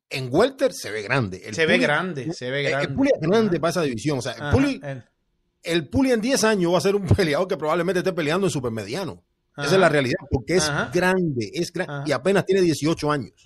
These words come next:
Speaker 2: Ajá,
Speaker 1: Apenas
Speaker 2: ajá.
Speaker 1: tiene dieciocho años. O sea,
Speaker 2: Ujú.
Speaker 1: eh, obviamente las ventajas físicas sobre su rival eran evidentes,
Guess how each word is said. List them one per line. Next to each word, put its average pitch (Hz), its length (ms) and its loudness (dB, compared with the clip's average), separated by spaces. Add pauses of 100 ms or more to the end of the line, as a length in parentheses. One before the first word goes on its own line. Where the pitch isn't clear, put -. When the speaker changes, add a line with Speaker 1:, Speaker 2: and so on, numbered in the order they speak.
(140)
Speaker 2:
Ajá, 151 360 -2
Speaker 1:
Apenas 185 300 0
Speaker 2:
ajá. - 100 -2
Speaker 1:
tiene 180 160 0
dieciocho 147 340 -4
años. 123 180 -4 (300)
O 120 60 -8
sea, 156 160 0
Speaker 2:
Ujú. - 360 -14 (240)
Speaker 1:
eh, 113 520 -2
obviamente 156 480 4
las 117 160 4
ventajas 123 400 4
físicas 160 320 2
sobre 143 180 2
su 143 80 0
rival 131 240 2
eran 165 340 2 (220)
evidentes, 143 960 2